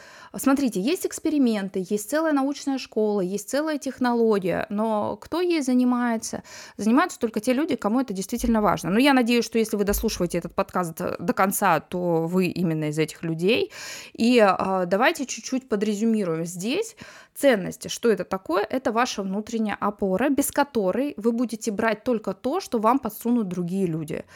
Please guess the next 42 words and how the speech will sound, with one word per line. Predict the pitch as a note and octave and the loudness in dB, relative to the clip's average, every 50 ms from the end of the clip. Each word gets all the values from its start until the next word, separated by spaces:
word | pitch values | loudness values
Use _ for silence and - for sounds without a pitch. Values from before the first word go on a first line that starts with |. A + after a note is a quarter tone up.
| - - - - - - - | -18 -16 -16 -16 -18 -20 -16
С | - - - - | -12 -4 0 2
этой | D4+ F4 - F#4 | 2 2 2 -2
опорой | F4+ - D4 C#4+ - D#4+ D4 D4 C4+ B3 - - | -4 -4 -6 -6 -2 0 2 2 2 2 0 -2
вы | F#3 F3 G3 G#3 B3+ D4+ - | 0 0 2 2 2 0 0
можете | A3 G#3 G3 G#3 A3+ A3+ G#3 G3 F3+ - - | -2 0 0 2 2 2 0 0 -2 -4 -2
решать, | F3 F#3+ A3+ - - - A3+ F#3 E3+ - | 0 2 2 2 2 2 2 2 2 0
что | - - B3 A#3+ | -2 0 2 2
вам | G#3 G3+ F#3+ F#3+ F#3 | 4 2 2 2 0
нужно, | F#3 F3+ F3+ E3+ F3+ A3+ C#4 D#4 - - | -2 -4 -4 -4 0 2 2 0 0 0
и | A3 G#3+ | -2 -2
быть | F#3 F3+ A3 C#4+ F4 - | 0 0 0 -2 -2 -2
творцами | - C4 A#3 G3+ G#3+ - - G#3+ B3+ C#4 C#4+ | -2 -2 -2 -2 -2 -2 -2 0 2 2 0
своей | B3+ - - F#3 F3+ F#3 G#3+ A3+ | 0 -2 -4 -6 -4 -2 -2 -2
судьбы | A3+ - A3 F#3+ F#3 E3+ E3 D3 | -2 -2 -4 -2 -2 -2 -4 -4
в | - - | -6 -8
том | - D#3+ - | -8 -6 -6
числе. | - - - - - - - - - _ _ - - - - - - - - - | -6 -8 -8 -10 -10 -10 -12 -14 -16 _ _ -20 -20 -20 -20 -18 -18 -16 -6 -2
О | - G#3 | 0 0
том, | G#3+ - C#4+ D#4+ F#4 G4+ F#4+ E4+ - - | 0 2 0 0 2 2 0 -2 -4 -4
а, | G3 G3 G3+ G3+ G3 G3 G3 G3 - _ _ | -4 -4 -2 0 0 0 -2 -4 -8 _ _
как | - - C#4 D4 D4 C#4+ C#4 - - - - _ | 0 4 6 8 8 6 4 0 -14 -20 -12 _
решить | - G3 G3+ B3 A#3+ - - C#4 C4+ A3 - | -4 0 0 0 0 0 0 0 0 0 0
этот | F#3+ - F#3 F3+ | -2 -2 -2 -2
вопрос | F#3 F3+ F3 - F#3+ F3+ - | -2 -2 -2 -2 -4 -4 -2
с | |
помощью | - A3+ G#3 F#3+ - G3 | -2 -2 -2 -2 -4 -6
технологии | F#3+ - - G#3 G3 G3+ G3+ F#3 F#3+ | -8 -6 -4 -4 -2 -2 -2 -2 -2
Ц | F3 - G#3 | -2 -2 -2
С | G3 - - | -2 -2 -2
С | - - - | -2 0 0
У | A3+ G#3 F#3+ | 0 0 0
и | F3+ | 0
как | - - F#3+ F#3+ - | 0 0 -2 -2 -2
её | F#3 F#3 F3 | -4 -4 -4
применять | - G3 G3 G3+ G3+ G3 F3+ - - | -4 -4 -4 -4 -4 -6 -6 -8 -8
на | F#3 | -8
себе, | - - A3+ A3+ D4+ F#4+ G#4+ | -6 -4 -2 0 2 2 4
я | E4 - | 2 2
расскажу | A3 A3+ - - G#3+ G#3 G#3 | 0 -2 -4 -4 -2 -2 -2
в | G3+ | -2
другом | F#3+ A#3 C4 A3+ G3 E3 - | 0 2 4 4 4 4 2
подкасте. | - E3+ - - D4 D#4+ A4 - - - - - | -2 -4 0 2 2 2 2 2 -4 -6 -6 -6